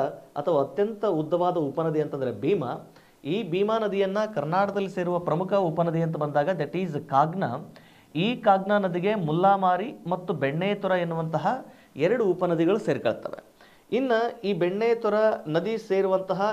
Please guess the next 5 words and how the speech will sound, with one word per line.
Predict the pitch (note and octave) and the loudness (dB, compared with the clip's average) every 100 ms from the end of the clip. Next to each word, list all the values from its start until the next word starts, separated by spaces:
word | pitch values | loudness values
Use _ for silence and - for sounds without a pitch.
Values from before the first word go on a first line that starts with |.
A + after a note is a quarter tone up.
| - - | -2 -8
ಈ | F3 G#3+ | -6 -4
ಸ್ಥಳದಲ್ಲಿ, | G#3 D3 A#2 A2 B2 D3 - - _ _ _ _ - | -2 -2 -2 -2 -4 -6 -10 -20 _ _ _ _ -12
ಈ | |
ಸ್ಥಳದಲ್ಲಿ | A#2 A2+ A2 A2 B2 G#3+ - - - _ F#3+ | -10 -8 -6 -4 -4 -6 -8 -20 -20 _ -2
ಇಲ್ಲಿ | G#3+ F3 | 2 0